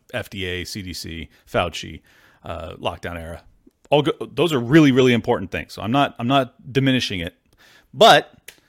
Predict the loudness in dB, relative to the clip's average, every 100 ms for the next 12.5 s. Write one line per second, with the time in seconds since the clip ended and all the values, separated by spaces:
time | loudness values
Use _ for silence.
0 | _ _ -6 0 0 -2 -8 -10 -4 4
1 | 6 8 6 2 -10 -14 -18 -6 -6 -4
2 | -6 -4 -4 -4 -6 -10 -12 -16 -20 -20
3 | _ _ _ -2 0 0 -6 -6 -8 -8
4 | -10 -16 _ _ _ _ _ _ -8 -8
5 | -6 -8 -6 -4 -8 _ -10 -6 -4 -4
6 | -8 _ _ _ -20 -18 -20 _ -10 -10
7 | -6 -6 -2 -2 0 -2 -2 2 2 0
8 | -2 0 0 0 -4 -4 -4 -2 -4 -4
9 | -10 -10 -6 -4 -2 -2 -4 -10 -10 -10
10 | -10 -10 -10 -12 -12 -12 -10 -6 -6 -6
11 | -6 -6 -6 -8 -4 -4 -2 -2 -2 -2
12 | -2 2 2 2